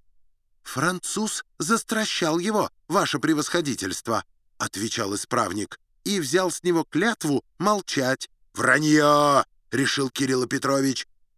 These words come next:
«Сейчас я всё выведу на чистую воду. Где учитель?» «Где же учитель?» — спросил он у вошедшего слуги. «Э, нигде не найдут-с», — отвечал слуга.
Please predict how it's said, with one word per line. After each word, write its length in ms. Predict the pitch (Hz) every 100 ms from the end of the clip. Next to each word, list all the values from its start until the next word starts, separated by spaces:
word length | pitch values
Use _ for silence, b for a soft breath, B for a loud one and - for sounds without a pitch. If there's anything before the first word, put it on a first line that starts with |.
| -
«Сейчас 720 | - 131 - 135 143 143 -
я 140 | 139
всё 240 | 127 - 147
выведу 640 | 139 151 160 156 160 143 - -
на 180 | 143 147
чистую 520 | - 135 - 139 135
воду. 460 | 143 127 110 92 - _ _
Где 280 | - 156 226
учитель?» 760 | 226 208 220 185 160 147 107 - _ _ _ _ _ _ _
«Где 400 | - - - 190
же 260 | 170 - 180
учитель?» — 720 | 196 - 190 147 - 85 76 - _ _
спросил 580 | - - 131 127 135 127
он 180 | 170 156 _ -
у 100 | 170
вошедшего 640 | 151 143 151 127 - 131
слуги. 520 | 123 131 139 107 95 - _ _ _ _ _ -
«Э, 60 | 117 -
нигде 720 | 123 127 123 120 92 80 120 143
не 120 | 165
найдут-с», — 760 | 165 160 131 104 147 - - - _ _
отвечал 600 | 135 - 131 123 143 127
слуга. 540 | - 123 127 127 127